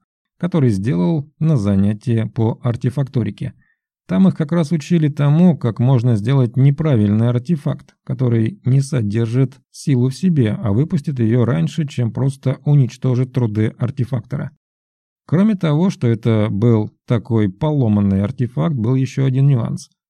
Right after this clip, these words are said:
Дело в том, что такой артефакт в момент самоуничтожения и потери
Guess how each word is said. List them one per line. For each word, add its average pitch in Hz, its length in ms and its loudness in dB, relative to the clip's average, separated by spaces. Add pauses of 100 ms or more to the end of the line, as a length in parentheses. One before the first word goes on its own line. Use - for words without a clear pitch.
(140)
Дело 180 300 0
в 185 60 -6
том, 185 240 2
что - 180 -4
такой 110 320 -2
артефакт 123 640 -4
в 107 80 -2
момент 104 520 0
самоуничтожения 113 1160 0
и 113 200 -4
потери 113 540 -2